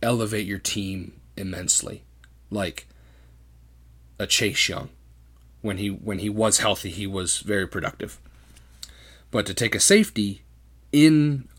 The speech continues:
a day and age when the wide receiver is the most important position and the, the position has come, become a bit of a diva position where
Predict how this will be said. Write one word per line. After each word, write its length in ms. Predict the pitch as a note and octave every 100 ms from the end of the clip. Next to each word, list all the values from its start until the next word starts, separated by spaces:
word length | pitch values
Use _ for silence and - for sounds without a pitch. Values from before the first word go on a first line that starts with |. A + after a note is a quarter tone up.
| - -
a 80 | B2+
day 240 | B2 B2
and 100 | A2+
age 380 | A2+ A#2 G#2+ F#2+
when 300 | G2+ G2 F#2+
the 80 | F#2
wide 340 | F#2+ G#2 A2+
receiver 720 | G2+ - B2 B2 A2 F#2+ F2+
is 240 | - F#2 -
the 80 |
most 420 | F#2 G2+ G#2 - F#2+
important 680 | F2+ - G#2+ D2+ F#2 - -
position 640 | F#2 A#2 A2+ G#2+ F#2 F2+ - - - - - -
and 380 | - F#2+ F2 F2 - - - - - - - - - - - - - - -
the, 280 | G#2 G#2 F#2+
the 120 | G2+
position 460 | - B2 C3 C3
has 140 | G#2 - - -
come, 300 | C3 A2 G#2+
become 400 | A2+ G#2 D3+ B2+
a 40 |
bit 180 | G#2+ A2+
of 100 | G2
a 60 | F#2
diva 380 | C3 F#3 B2
position 500 | F#2 F#2+ F#2+ - G2+
where 260 | G2+ G2